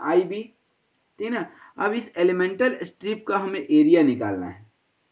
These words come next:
ठीक है, क्या निकालना है? Area निकालना है। ठीक है, तो इस strip की जो है distance y है और यहाँ पर एक छोटा सा strip पहले मान लीजिए ले लेते हैं,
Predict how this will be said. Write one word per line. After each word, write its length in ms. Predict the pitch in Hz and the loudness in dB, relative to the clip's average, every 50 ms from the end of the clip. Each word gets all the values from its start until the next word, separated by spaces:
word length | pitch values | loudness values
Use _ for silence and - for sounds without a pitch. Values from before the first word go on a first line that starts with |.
| _ _ _ _ _ _ _ _ _ _ _ _ _ - | _ _ _ _ _ _ _ _ _ _ _ _ _ -10
ठीक 140 | - 214 214 | -8 -2 2
है, 320 | 254 202 135 - - - _ _ _ _ - | 2 2 2 0 -6 -16 _ _ _ _ -6
क्या 100 | 160 175 | -4 -2
निकालना 360 | 180 180 160 185 180 180 185 185 | -2 -2 -2 0 0 0 0 0
है? 320 | 190 208 240 254 254 - _ _ _ _ _ - | -2 -2 -2 -4 -4 -6 _ _ _ _ _ 2
Area 340 | 170 175 180 180 196 208 196 | 4 6 6 8 6 6 6
निकालना 420 | 175 156 147 143 117 110 104 95 87 | 8 6 6 6 2 0 0 0 -2
है। 160 | 85 85 - _ _ _ _ _ _ _ _ _ _ _ _ _ _ _ _ _ _ _ _ _ _ _ _ _ _ - | -6 -12 -16 _ _ _ _ _ _ _ _ _ _ _ _ _ _ _ _ _ _ _ _ _ _ _ _ _ _ -8
ठीक 140 | - 214 214 | -6 -4 0
है, 140 | 254 226 - - - _ _ _ _ _ _ _ _ _ _ - - | 0 0 0 -2 -8 _ _ _ _ _ _ _ _ _ _ 2 4
तो 360 | 208 196 190 233 247 240 - _ _ - | 6 6 6 6 4 2 -6 _ _ -4
इस 220 | - 220 247 - - _ - 156 | -4 -4 -4 -4 -10 _ -8 -8
strip 460 | 165 - - - 202 226 240 240 - - | -8 -8 -12 -10 -6 -6 -6 -6 -8 -10
की 80 | 208 185 | -4 2
जो 160 | 165 160 151 | 4 6 6
है 240 | 147 156 180 180 - | 6 6 4 2 -2
distance 520 | - - 147 151 - - 202 208 214 208 - | -4 -4 -4 -4 -4 -4 -4 -4 -4 -4 -2
y 300 | 156 147 135 147 180 180 | 0 2 6 10 10 10
है 320 | 165 139 120 131 165 - - _ _ _ _ _ | 10 10 4 0 0 -2 -8 _ _ _ _ _
और 200 | - - 165 170 | -2 0 2 2
यहाँ 200 | 175 175 180 185 | 2 2 0 0
पर 100 | 185 196 | 2 2
एक 200 | 190 180 180 - - | 2 2 0 -2 -10
छोटा 300 | - 196 185 202 208 214 | -4 -4 -2 -2 -2 -2
सा 180 | 214 - - 165 | -2 -2 -6 -6
strip 340 | 165 - 180 180 - - - | -4 2 2 2 2 2 0
पहले 220 | 160 160 151 151 147 | 0 2 4 4 4
मान 180 | 143 143 143 143 | 4 4 4 4
लीजिए 200 | 139 135 139 135 | 4 4 4 4
ले 120 | 131 127 | 4 4
लेते 240 | 123 117 107 107 110 | 4 2 0 -2 -2
हैं, 320 | 107 107 110 123 160 160 | -2 -2 -2 -2 -4 -6